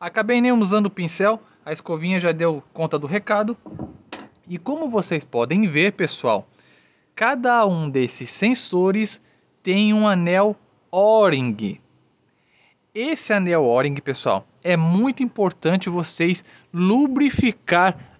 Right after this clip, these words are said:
antes da montagem, porque se ele acabar entrando sem lubrificação lá no alojamento dele, pode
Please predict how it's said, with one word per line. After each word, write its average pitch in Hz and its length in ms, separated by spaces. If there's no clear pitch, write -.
antes 208 380
da 202 160
montagem, 180 720
porque 170 460
se - 180
ele 175 340
acabar 185 760
entrando 127 560
sem 123 400
lubrificação 190 1000
lá 180 300
no 202 260
alojamento 147 880
dele, 123 460
pode 131 400